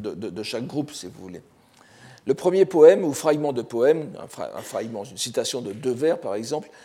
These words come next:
est d'un auteur chinois, le plus souvent Pai Tzu Yi, Po Tzu Yi,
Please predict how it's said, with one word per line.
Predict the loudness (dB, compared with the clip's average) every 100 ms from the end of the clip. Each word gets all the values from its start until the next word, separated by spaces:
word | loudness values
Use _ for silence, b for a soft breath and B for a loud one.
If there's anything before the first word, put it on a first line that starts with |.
| B B 0
est | 2 2
d'un | 0 -6
auteur | -6 -8 -8
chinois, | -8 -10 -6 -4 -4
le | -6
plus | -10
souvent | -12 -8 -8
Pai | -6 -6 -6
Tzu | -8 -12
Yi, | -16 -20 _ _ _ _ -4
Po | -2
Tzu | -2 -10
Yi, | -16